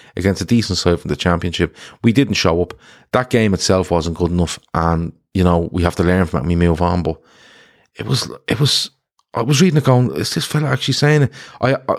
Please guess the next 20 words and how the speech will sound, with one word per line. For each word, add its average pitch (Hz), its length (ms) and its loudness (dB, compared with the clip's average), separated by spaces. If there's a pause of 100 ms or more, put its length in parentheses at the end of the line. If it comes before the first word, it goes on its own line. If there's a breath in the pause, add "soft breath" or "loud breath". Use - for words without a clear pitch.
(120)
someone 156 300 2
said, 127 220 4
"Have 110 140 2
you 110 60 4
got 110 140 2
the 101 60 -8
comments?" 104 500 -2 (160)
Um, 92 440 -2 (720 soft breath)
I 104 60 4
haven't 131 260 2
got 127 140 2
the, 110 160 4
the 110 160 0
actual 104 300 0
quote. - 440 0 (180 soft breath)
If 92 100 -2
anyone 120 360 2
is, 101 160 0
is 92 220 -4
near 107 440 4